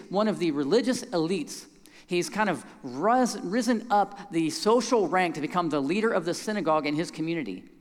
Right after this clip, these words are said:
On top of that, he is very wealthy, which means he's, he's, uh, socially strong and he's economically strong in his community.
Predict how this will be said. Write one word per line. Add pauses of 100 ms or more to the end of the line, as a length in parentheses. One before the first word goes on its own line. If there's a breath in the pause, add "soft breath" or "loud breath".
(500 soft breath)
On
top
of
that,
he
is
very
wealthy,
which
means
he's, (200 loud breath)
he's,
uh,
socially
strong
and
he's
economically
strong
in
his
community.